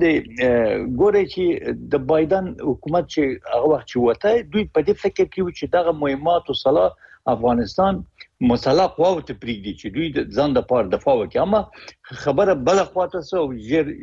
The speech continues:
سقوط وکړي، دا طالبانو لاسته ولوېده. نو، اه، پاکستان چې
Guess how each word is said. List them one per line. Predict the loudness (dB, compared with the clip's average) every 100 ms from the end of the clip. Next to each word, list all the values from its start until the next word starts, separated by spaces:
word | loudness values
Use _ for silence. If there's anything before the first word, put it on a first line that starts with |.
| -16 -10
سقوط | -6 -4 -2 0
وکړي، | 0 2 2
دا | 2 0 -8 _ -4
طالبانو | 0 2 2 2 2
لاسته | 2 0 0
ولوېده. | 0 0 0 -2 -2 -6 -18 -20 -20 -12 0
نو، | 2 4 2
اه، | 0 0 0 0 -4 -2
پاکستان | -2 0 -2 0 0 0
چې | 0